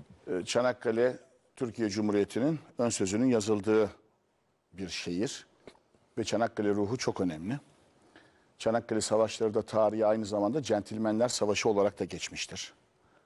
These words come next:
O yaralı Anzak askerini taşıyan Mehmetçik, bin dokuz yüz otuz dörtte Mustafa Kemal Atatürk'ün tüm dünyaya verdiği barış mesajı, dünya tarihinin en önemli barış mesajıdır.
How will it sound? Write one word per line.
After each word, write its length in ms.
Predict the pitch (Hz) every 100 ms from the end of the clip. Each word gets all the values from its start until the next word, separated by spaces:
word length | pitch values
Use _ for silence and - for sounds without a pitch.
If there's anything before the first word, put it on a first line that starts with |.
| _ _ _ _ -
O 100 | 101
yaralı 460 | 101 101 98 92 -
Anzak 360 | 101 95 95
askerini 360 | 101 - 101 101
taşıyan 380 | 98 - 98 95
Mehmetçik, 800 | 95 87 95 85 95 - - 104
bin 120 | 104
dokuz 220 | 101 110
yüz 60 | 98
otuz 320 | 104 101 87
dörtte 300 | 104 - 107
Mustafa 400 | 101 - 107 104
Kemal 200 | 110 107
Atatürk'ün 600 | 104 113 107 92 107 104 - - - _ -
tüm 240 | 170 151
dünyaya 420 | 123 113 107 104
verdiği 300 | 104 98 101 85
barış 400 | 104 120 - -
mesajı, 460 | 110 - 92 - 82 _ _ _ _ _ - -
dünya 260 | 98 101 98
tarihinin 440 | - 92 95 95 143
en 100 | 143
önemli 340 | 117 98 87
barış 300 | 92 90 -
mesajıdır. 600 | 90 87 - - 104